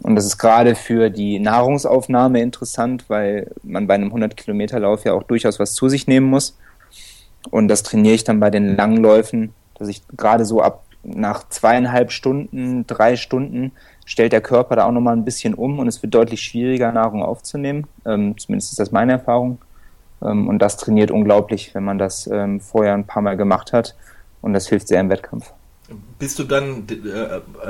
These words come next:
Speaker 2: du ernährst dich dann klassisch wahrscheinlich mit einem Gel? Oder es ist jetzt nicht so, dass du, also ich hab letztens ein Video gesehen, da war eine Ultraläuferin, die hat,
Speaker 1: Mhm.
Speaker 2: äh, zwischendurch Speck gegessen.
Speaker 1: <laughs>
Speaker 2: Also, das, das war, die, die ist, ich weiß gar nicht mehr, was das war, es war so ein YouTube-Ding, äh,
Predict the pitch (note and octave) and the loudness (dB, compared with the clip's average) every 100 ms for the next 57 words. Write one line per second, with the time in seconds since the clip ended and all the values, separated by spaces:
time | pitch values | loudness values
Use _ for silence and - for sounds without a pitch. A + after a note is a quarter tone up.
0 | A2 B2 B2+ C3 D3 D#3 C3+ - C3+ - | -8 -4 -2 0 -2 -6 -8 -4 -6 -4
1 | - A#2+ B2+ B2 B2+ A2+ A2+ G#2+ G#2+ F2 | -6 -4 -4 -6 -8 -8 -6 -2 -2 -2
2 | D#2+ - A2+ C#3 C3 A2+ C#3 C#3 C3 A2 | -6 -6 -4 -4 -4 -4 -4 -4 -4 -2
3 | A2+ A#2 A#2+ A2 G#2+ A#2+ A2+ - C#3 - | -2 -4 -8 -8 -8 -8 -6 -4 -4 -6
4 | C3+ B2+ C#3+ C#3+ B2+ A2+ B2+ B2 A2+ A#2 | -10 -8 -4 -4 -4 -4 -4 -2 0 0
5 | A#2 A2+ C3 C3+ - A#2+ A#2 A2+ A#2+ B2 | -2 -6 -6 -6 -2 -2 0 -4 -4 -6
6 | A#2 A2+ - - - - - A2 A#2+ A2+ | -6 -8 -16 -20 -20 -20 -6 -4 -2 0
7 | A2 A2+ A2+ C3+ B2 A#2 A2+ - A#2+ A2+ | 0 -2 -6 -8 -6 -4 -4 -4 -6 -6
8 | F2+ F2+ F2 - - - _ - - C4+ | -10 -10 -12 -16 -20 -20 _ -6 0 2
9 | - F3 E3+ D3 - A3 B3 B2 C3+ D#3 | 2 0 0 -2 -4 -2 -2 -2 -4 -4
10 | - - - - A2 A2+ - - - A2+ | -8 -16 -16 -10 -6 -6 -8 -10 -8 -6
11 | - A#2 - C3+ C#3+ C3+ C3+ C#3 C3 C3+ | -8 -10 0 6 6 6 0 -2 -2 -6
12 | D#3 - - A2+ C3 F3 E3+ C#3+ C#3 B2+ | -8 -12 -18 -2 2 2 0 -4 -4 -6
13 | C3 B2 C3+ B2+ C3 B2 B2+ C#3+ - - | -8 -2 -2 0 -4 -4 -8 -6 -8 -6
14 | C3+ C3+ C#3 G2+ A#2 A#2+ | -6 -4 -6 -8 -4 -4